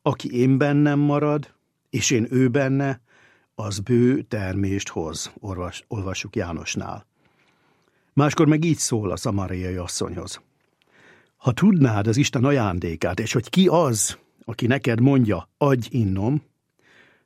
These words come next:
talán te kérted volna őt, és ő élő vizet adott volna neked." Ez az élő víz, amely örömmel árasztja el a lelket, és mennyei nyugalmat ad,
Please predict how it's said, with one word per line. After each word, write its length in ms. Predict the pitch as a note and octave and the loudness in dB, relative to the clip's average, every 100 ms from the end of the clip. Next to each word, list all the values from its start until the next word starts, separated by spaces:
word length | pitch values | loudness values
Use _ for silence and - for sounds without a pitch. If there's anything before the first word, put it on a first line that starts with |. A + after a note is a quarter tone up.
| _ | _
talán 420 | D3 C#3 C#3 D3+ - | 2 4 2 0 -2
te 160 | F#3 D#3 | 0 0
kérted 540 | - G#2 G2+ G2+ F#2+ | 0 -4 -2 -4 0
volna 300 | A2 G2+ G2+ | 0 2 2
őt, 300 | A2+ C3 C3+ - - _ _ - | 4 4 2 -8 -20 _ _ 0
és 280 | B2+ A#2 | 2 4
ő 280 | C3+ B2 C#3 _ | 4 4 2 _
élő 560 | C#3+ C#3 C3+ C3 C#3+ - | 2 4 6 4 4 0
vizet 500 | A#2+ A2+ A2 A2 G#2 | -4 -2 -2 -2 -4
adott 360 | G#2 G2+ G2 | -8 -6 -6
volna 300 | - F2+ F2+ | -6 -6 -6
neked." 480 | E2 D#2 E2+ F#2 - _ _ _ _ _ _ _ _ _ _ _ _ _ _ _ | -6 -10 -14 -16 -18 _ _ _ _ _ _ _ _ _ _ _ _ _ _ _
Ez 120 | D#3 | 0
az 160 | C3 - | 0 4
élő 340 | E3 D#3 C#3 | 4 6 4
víz, 420 | A#2 A#2+ G#2 - - _ _ _ | 4 2 0 -6 -14 _ _ _
amely 240 | - A#2+ A#2 | -2 2 4
örömmel 380 | C3+ C3+ B2+ A#2 | 4 4 4 2
árasztja 460 | A2+ A2 - A2 | 0 -2 -4 -6
el 80 | G2 | -4
a 60 | G2 | -4
lelket, 500 | A2 A2 G#2+ - - _ _ _ _ _ | -2 -4 -6 -12 -20 _ _ _ _ _
és 200 | - G#2 | -6 -2
mennyei 500 | C3+ B2 C3+ C#3 C#3 | 2 4 6 6 4
nyugalmat 580 | C#3 C#3 C#3+ C#3 C3+ B2 | 4 2 2 2 2 2
ad, 340 | - B2+ G#2+ | -2 -4 -6